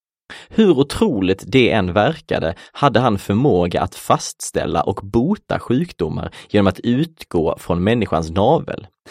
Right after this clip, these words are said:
Det är som märkt oss för livet. I reportaget beskrevs hur Ernst Olesen studerade en navel i sjuhundra gångers förstoring genom ett specialobjektiv,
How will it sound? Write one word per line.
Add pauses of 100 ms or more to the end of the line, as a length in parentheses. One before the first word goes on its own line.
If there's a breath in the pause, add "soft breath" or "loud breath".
Det
är
som
märkt
oss
för
livet. (540 soft breath)
I
reportaget
beskrevs
hur
Ernst
Olesen (180 loud breath)
studerade
en
navel
i
sjuhundra
gångers
förstoring
genom
ett
specialobjektiv,